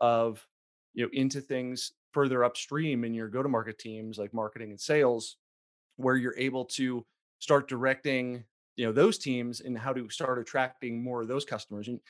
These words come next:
so you'll see that stark difference as you start doing that analysis. And again, you can see in this discussion how, you know, it's, it's not just qualitative or quantitative, but it's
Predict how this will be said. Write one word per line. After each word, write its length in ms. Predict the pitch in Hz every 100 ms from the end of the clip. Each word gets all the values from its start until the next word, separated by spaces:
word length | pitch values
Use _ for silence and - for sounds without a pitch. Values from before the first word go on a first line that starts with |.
| _ -
so 100 | 139
you'll 140 | 135
see 240 | - 190
that 180 | 170 143
stark 300 | - 139 131
difference 360 | 139 139 120 117
as 120 | 110
you 80 | 110
start 260 | - 113
doing 220 | 117 113 110
that 120 | 107
analysis. 600 | 107 113 120 117 107 - _ - -
And 120 | 127
again, 240 | 151 147
you 80 | 139
can 140 | 139
see 260 | 131 151 151
in 80 | 131
this 280 | 123 - - -
discussion 520 | 113 139 127 127 117 -
how, 280 | 123 113 - _ -
you 80 | 120
know, 80 | 110
it's, 240 | 120 -
it's 200 | 120 135
not 200 | 147 156
just 160 | 139 -
qualitative 480 | 139 135 139 127
or 120 | 123 123
quantitative, 640 | 131 120 117 113 110 107
but 100 | 113
it's 180 | 110 -